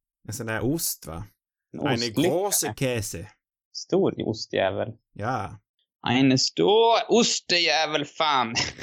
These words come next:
Speaker 1: Große.
Speaker 2: Stora ostfan.
Speaker 1: Ein groß, groß Portsalut.
Speaker 2: Portsalut?
Speaker 1: Ja.
Speaker 2: Jaha,
Speaker 1: Das
Speaker 2: vad
Speaker 1: ist
Speaker 2: skulle man
Speaker 1: meine,
Speaker 2: den till?
Speaker 1: das ist meine Lieblingskäse.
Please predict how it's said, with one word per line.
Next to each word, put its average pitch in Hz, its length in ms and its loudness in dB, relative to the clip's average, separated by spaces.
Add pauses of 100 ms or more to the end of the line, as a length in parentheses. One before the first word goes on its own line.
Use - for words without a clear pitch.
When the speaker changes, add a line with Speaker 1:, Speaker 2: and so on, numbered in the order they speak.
Speaker 1:
Große. 113 600 -2 (440)
Speaker 2:
Stora 147 460 -2
ostfan. 139 680 -4 (520)
Speaker 1:
Ein 98 360 -6
groß, 185 760 -4 (460)
groß 151 480 -6
Portsalut. 104 720 -4 (760)
Speaker 2:
Portsalut? 139 840 -2 (280)
Speaker 1:
Ja. 95 480 -6 (420)
Speaker 2:
Jaha, 117 260 -2
Speaker 1:
Das 131 220 -2
Speaker 2:
vad 131 80 0
Speaker 1:
ist 135 60 -6
Speaker 2:
skulle 135 160 0
man 123 100 4
Speaker 1:
meine, 139 240 2
Speaker 2:
den 127 100 -6
till? - 100 -6
Speaker 1:
das 147 240 -2
ist 160 120 -6
meine 135 320 0
Lieblingskäse. 123 1040 -4